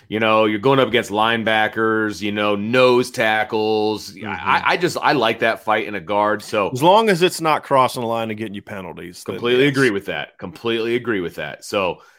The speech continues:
Speaker 1: that's gonna be my bold prediction. I, I think Dylan Gibbons is gonna win that job. So, uh,
Speaker 2: And that
Speaker 1: we'll
Speaker 2: actually
Speaker 1: see
Speaker 2: is
Speaker 1: what
Speaker 2: a little
Speaker 1: happens.
Speaker 2: bit more of a bold prediction than, you know,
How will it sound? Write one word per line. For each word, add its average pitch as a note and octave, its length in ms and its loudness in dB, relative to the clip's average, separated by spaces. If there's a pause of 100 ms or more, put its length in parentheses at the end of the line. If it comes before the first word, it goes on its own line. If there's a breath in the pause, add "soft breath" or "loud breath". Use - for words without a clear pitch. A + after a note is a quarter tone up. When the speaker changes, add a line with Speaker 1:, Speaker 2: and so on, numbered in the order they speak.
Speaker 1:
that's - 180 2
gonna E3+ 140 6
be D3+ 80 4
my C3 180 4
bold B2+ 240 4
prediction. A#2 400 0
I, A2 320 0
I - 20 -2
think C#3 220 -4
Dylan A#2+ 220 0
Gibbons A2 180 -2
is F#2 40 -10
gonna G2 120 -6
win F#2+ 180 -4
that F2 180 -6
job. D2 380 -6
So, E2+ 400 -2
uh, D#2+ 360 -2 (160)
Speaker 2:
And D#3 100 2
that F#3+ 140 4
Speaker 1:
we'll F#3 80 4
Speaker 2:
actually F3 220 2
Speaker 1:
see C#3 100 2
Speaker 2:
is C#3+ 140 4
Speaker 1:
what D#3+ 60 4
Speaker 2:
a - 20 4
little D#3 200 2
Speaker 1:
happens. D3+ 120 2
Speaker 2:
bit - 40 -4
more D3 160 0
of D3 60 0
a C#3+ 80 0
bold C#3+ 220 2
prediction C#3+ 400 -6
than, B2 440 -4
you C#3 100 -4
know, A2 400 -2